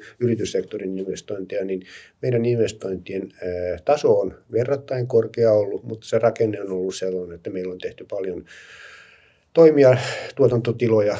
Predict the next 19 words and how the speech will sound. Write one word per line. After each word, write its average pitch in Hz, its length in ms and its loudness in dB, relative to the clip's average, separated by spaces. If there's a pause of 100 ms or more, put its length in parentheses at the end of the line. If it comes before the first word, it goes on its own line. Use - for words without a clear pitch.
sen 110 240 2
sijaan, 104 500 -2
ää, 107 160 -4
ja 101 300 -2 (120)
kauppatiloja 98 680 -4
ja 95 80 -2
muuta, 127 400 0 (140)
mutta 110 280 -4
meillä, 104 300 -2
ää, 95 100 -2 (420)
ei 107 240 -6
ole 98 140 -6
sitten - 460 -8
investoitu 101 520 -8
samassa 113 400 0
mitassa 92 460 -8
läheskään 104 520 -2
kuin 104 200 -12
Ruotsissa, 104 520 -8